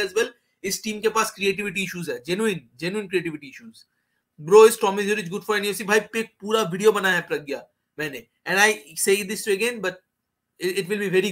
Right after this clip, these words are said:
good, hopefully। He is a, he is a great player, he is a World Cupper भाई। But again,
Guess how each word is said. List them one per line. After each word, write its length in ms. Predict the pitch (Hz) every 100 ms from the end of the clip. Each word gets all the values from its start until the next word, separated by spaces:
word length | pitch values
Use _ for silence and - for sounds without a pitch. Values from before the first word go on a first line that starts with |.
| 160
good, 120 | 151
hopefully। 340 | 156 - 139 113 _ _ _ -
He 160 | 202 240
is 80 |
a, 80 | 247 202
he 100 | 208
is 80 | 220
a 80 | 175
great 260 | 202 190 175
player, 140 | 160
he 80 | 185
is 80 | 196
a 40 |
World 200 | 190 196 190
Cupper 200 | 180 151
भाई। 140 | 143 - _ _ -
But 140 | 190
again, 180 | 190 180